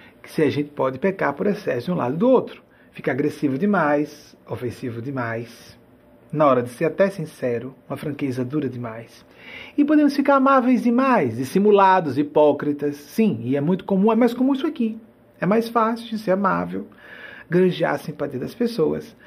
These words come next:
parecer humilde. O que é humildade, gente? Bem, aí o que que essa mãe vai fazer? Vou escolher, ela vai dar o filho preferido. Eu já vi mães fazerem isso.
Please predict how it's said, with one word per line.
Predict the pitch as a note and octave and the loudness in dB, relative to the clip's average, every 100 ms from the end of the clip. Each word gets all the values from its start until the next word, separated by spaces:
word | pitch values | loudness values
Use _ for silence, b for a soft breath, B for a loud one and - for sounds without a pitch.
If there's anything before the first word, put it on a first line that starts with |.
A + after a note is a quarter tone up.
| B B - | B B 0
parecer | F#3+ F3+ - E3+ | 0 0 -2 -2
humilde. | G3 G3 F3 D#3+ E3+ | 0 0 -2 -2 -6
O | A3+ | -6
que | A3+ | -2
é | D#4+ | -2
humildade, | F#3 C3+ B2 G#2+ G#2 B2 | -2 -4 -6 -10 -10 -14
gente? | A2+ A2+ A#2 - _ _ _ _ - | -12 -14 -16 -20 _ _ _ _ -14
Bem, | - - _ _ _ _ - - _ _ _ _ _ B B B B B B B | -14 -14 _ _ _ _ -20 -20 _ _ _ _ _ B B B B B B B
aí | A#3+ | -2
o | A#3 | 0
que | A3+ | 0
que | |
essa | G#3+ F3+ | -4 -4
mãe | D#3 | -6
vai | C#3+ | -8
fazer? | - - B2+ - _ _ _ _ _ _ B B B B | -10 -12 -12 -16 _ _ _ _ _ _ B B B B
Vou | E3 D3+ G3+ A#3+ A#3 | -8 0 2 4 2
escolher, | - - F3+ C#3+ D3 E3 - - - _ B B B B - | -4 -6 -4 -2 -2 -4 -10 -20 -20 _ B B B B -4
ela | E3 | -2
vai | D#3 F#3+ | 0 0
dar | D3+ F3+ | 0 -2
o | A3 | -4
filho | - G3+ | -4 -6
preferido. | G#3+ G#3 A3 G#3+ G#3+ C#4+ - _ _ _ _ _ - B B B B _ | -6 -8 -6 -6 -6 -10 -16 _ _ _ _ _ -20 B B B B _
Eu | - F#3+ | 2 4
já | C4 | 4
vi | G#3+ | 2
mães | G#3 D3+ C#3+ | 0 0 -4
fazerem | - B2+ C#3+ C#3 | -6 -10 -10 -10
isso. | - - | -12 -18